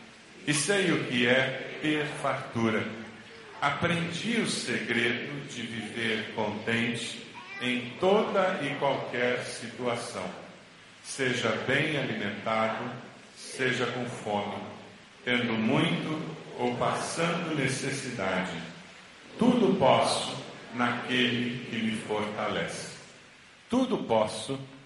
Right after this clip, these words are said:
naquele que me fortalece. Você já aprendeu a viver contente? O apóstolo Paulo pode ser chamado de muitas coisas, menos de uma pessoa acomodada. Você concorda comigo? Ele não era uma pessoa acomodada.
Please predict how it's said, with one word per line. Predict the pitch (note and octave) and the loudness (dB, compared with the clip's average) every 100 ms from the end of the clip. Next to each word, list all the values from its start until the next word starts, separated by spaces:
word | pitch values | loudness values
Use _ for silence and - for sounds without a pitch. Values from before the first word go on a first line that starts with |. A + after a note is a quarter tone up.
| - - | -14 0
naquele | C#3+ B2 - A#2 A2 G#2+ A2 - - - - - - - - | 0 0 -2 2 2 2 -4 -8 -14 -18 -20 -20 -20 -12 0
que | B2 | 2
me | A2+ | 2
fortalece. | A2 G#2+ G2+ - G#2+ E2 D#2+ - | 0 -2 -2 0 0 0 -4 0
Você | C4 F#4 | 0 2
já | E4+ D4+ | 4 4
aprendeu | - G3+ C3 A2+ C3 C3 D#3 | 4 2 2 0 4 4 4
a | C3 B2 | 0 -2
viver | A#2+ A2 F#2 A#2 A#2 - | -2 -4 -2 2 2 0
contente? | - G#2 G2 B2 C3+ C#3+ - - - - - _ - - _ _ _ - | -4 -6 -4 -4 -2 -6 -10 -12 -14 -20 -20 _ -20 -20 _ _ _ -2
O | |
apóstolo | E3 C4+ C#4 A#3 F#3 | 2 4 4 2 2
Paulo | F3+ G#3+ A#3+ A#3 G3 - - | 8 8 8 4 -2 -8 4
pode | G#3+ G3 | 4 4
ser | F3 F#3 | -2 -4
chamado | - F3 D3+ D#3 F3+ F#3+ | 0 0 2 4 4 2
de | F#3 G#3+ | -6 -2
muitas | F3 F#3 G3 E3+ - | 4 4 4 2 0
coisas, | - A#2 A#2 A#2+ | 4 4 4 0
menos | E3+ F#3+ G3+ A3 B3+ C4 G#3 | -4 0 2 4 2 2 0
de | F#3 | 2
uma | G3+ | 2
pessoa | F#3+ F#3 - - F3 F3 | 4 4 2 2 4 4
acomodada. | E3+ F3+ F#3 G#3 G#2+ F#2 G2 | 4 2 2 2 2 2 0
Você | - D#3 | -4 -2
concorda | D#3+ E3+ D#3 B2+ | 2 4 4 4
comigo? | - F#3+ C#3+ E2+ - - - _ _ _ _ _ _ _ _ - - - | 0 0 0 -4 -12 -16 -20 _ _ _ _ _ _ _ _ -20 -8 2
Ele | B3 B3 | 2 4
não | A3+ C4+ D4 F#3+ | 4 6 8 8
era | A3+ F3 | 8 8
uma | D3 | 6
pessoa | C#3+ D3+ - F3+ F3 | 4 2 2 4 6
acomodada. | D3+ C#3+ A#2 G#2+ G2 G#2 | 6 2 2 2 0 -2